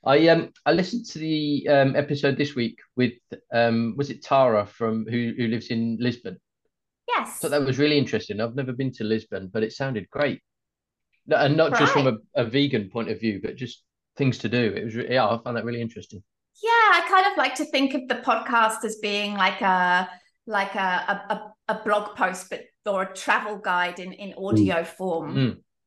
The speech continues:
Speaker 1: All right. So we've heard about the travel company and the podcast. Um, how about you? What's your vegan story?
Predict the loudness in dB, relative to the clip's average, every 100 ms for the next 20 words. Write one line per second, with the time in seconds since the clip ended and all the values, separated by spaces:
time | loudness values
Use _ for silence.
0 | _ _ _ _ _ _ _ _ _ _
1 | -4 2 2 2 -4 0 4 4 4 0
2 | -4 _ _ 0 0 4 2 4 4 4
3 | 4 2 2 -2 -6 -10 _ _ _ _
4 | _ _ _ _ _ _ -4 -4 -2 -4
5 | -4 -6 -8 _ _ -4 -2 -2 0 0
6 | 0 -4 _ _ _ _ _ _ _ 0
7 | 0 -2 0 4 4 4 2 2 2 0
8 | -2 -2 -2 -2 -4 -4 -6 -8 -8 -10